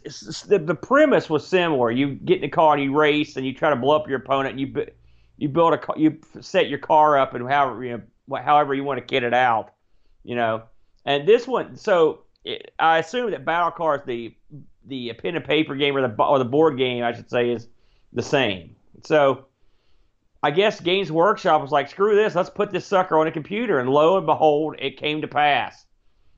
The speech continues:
And, uh, uh, uh, in, uh, nineteen eighty-four, uh, Slug developed this game for Games Workshop. It was, uh, uh, the, the,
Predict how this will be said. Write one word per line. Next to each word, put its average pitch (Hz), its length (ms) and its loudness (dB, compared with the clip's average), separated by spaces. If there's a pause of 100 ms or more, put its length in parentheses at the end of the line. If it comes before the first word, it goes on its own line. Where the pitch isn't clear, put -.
(120)
And, 127 260 -4
uh, 123 40 0
uh, 113 720 0
uh, 113 300 -6
in, 135 280 -4
uh, 113 400 -2 (180)
nineteen 147 640 -4 (340)
eighty-four, 151 920 0 (340)
uh, 117 360 -2
Slug 147 760 4 (680)
developed 135 720 2
this 147 220 -8
game 120 400 -4
for 127 140 -6
Games 131 260 -2
Workshop. 143 320 -2
It 117 60 -6
was, 117 260 -8 (640)
uh, 117 380 2 (520)
uh, 120 240 -8
the, 135 300 0
the, 147 180 2